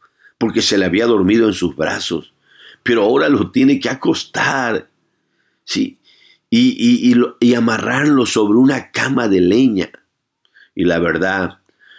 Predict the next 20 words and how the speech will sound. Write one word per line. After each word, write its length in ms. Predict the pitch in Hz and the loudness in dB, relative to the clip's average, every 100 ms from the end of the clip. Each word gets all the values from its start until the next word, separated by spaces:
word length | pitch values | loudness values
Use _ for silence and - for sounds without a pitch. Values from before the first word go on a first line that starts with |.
| _ - | _ -10
es 120 | - | -4
que 140 | 120 | -2
no 160 | 101 107 | -2 -2
sabemos 480 | - 92 101 107 - | -2 0 0 0 -2
qué 140 | 98 | -2
movimiento 600 | 98 90 80 98 95 92 | 0 0 0 -2 -2 0
hizo 240 | 92 - | 0 0
Abraham 360 | 87 76 92 101 | -2 -2 -4 -4
para 260 | 90 82 - | -4 -6 -6
poder 240 | 82 87 | -2 -2
amarrar 480 | 95 85 73 85 87 | 0 -2 -2 -4 -4
a 40 | |
Isaac, 440 | 78 - 95 82 _ _ _ _ - | -4 -4 -4 -6 _ _ _ _ -16
pero 180 | - 101 | -2 0
el 120 | 95 | 2
verso 360 | 82 110 110 110 | 0 0 0 2
dice 280 | 110 110 120 | 2 0 0
enfáticamente 960 | 101 110 101 113 101 90 95 104 113 | 0 -2 -4 -4 -4 -2 0 0 -2
que 160 | - 98 | 0 2
lo 340 | 95 90 - | 2 0 -4